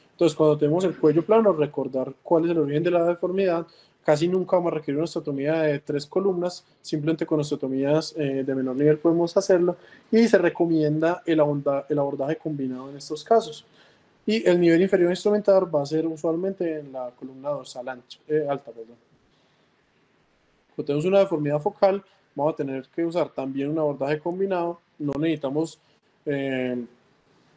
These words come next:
osteotomías de tres columnas, y el nivel instrumental más bajo usualmente va a ser entre C siete y T dos, dependiendo principalmente del punto de inflexión y del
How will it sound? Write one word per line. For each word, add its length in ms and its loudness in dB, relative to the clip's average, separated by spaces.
osteotomías 520 0
de 60 0
tres 220 0
columnas, 560 2
y 60 2
el 120 4
nivel 200 4
instrumental 400 -2
más 140 0
bajo 380 4
usualmente 460 -6
va 60 -2
a 20 -2
ser 140 -12
entre 340 -14
C 160 -12
siete 300 0
y 20 -14
T 120 -6
dos, 260 2
dependiendo 460 -2
principalmente 460 -4
del 100 0
punto 260 -8
de 80 -6
inflexión 520 -4
y 60 -2
del 300 -2